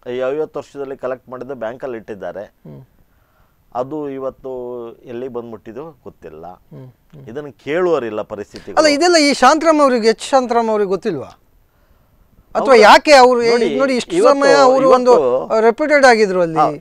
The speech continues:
Speaker 1: ಅವರು ಒಂದು ಒಳ್ಳೆ ವ್ಯಕ್ತಿ, ರೆಪ್ಯೂಟೆಡ್ ವ್ಯಕ್ತಿ, ನಾಲೆಜಬಲ್ ಪರ್ಸನ್ ಎಲ್ಲ ಹೌದು. But ಏಜ್ ಫ್ಯಾಕ್ಟರ್ ಆಗಿದೆ ಅವರಿಗೆ.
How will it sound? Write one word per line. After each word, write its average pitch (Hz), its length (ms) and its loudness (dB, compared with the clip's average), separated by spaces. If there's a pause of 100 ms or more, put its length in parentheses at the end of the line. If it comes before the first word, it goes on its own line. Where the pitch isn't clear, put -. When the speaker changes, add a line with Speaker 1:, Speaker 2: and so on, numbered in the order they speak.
(140)
Speaker 1:
ಅವರು 135 240 -2
ಒಂದು 135 280 -2
ಒಳ್ಳೆ 127 260 0
ವ್ಯಕ್ತಿ, 117 580 -8 (140)
ರೆಪ್ಯೂಟೆಡ್ 123 440 -8
ವ್ಯಕ್ತಿ, 107 440 -10 (300)
ನಾಲೆಜಬಲ್ 139 500 -4
ಪರ್ಸನ್ 107 560 -8 (140)
ಎಲ್ಲ 147 240 -6
ಹೌದು. 113 360 -8 (360)
But 98 260 -18
ಏಜ್ 139 200 -10
ಫ್ಯಾಕ್ಟರ್ 98 360 -16
ಆಗಿದೆ 73 200 -20
ಅವರಿಗೆ. 60 300 -20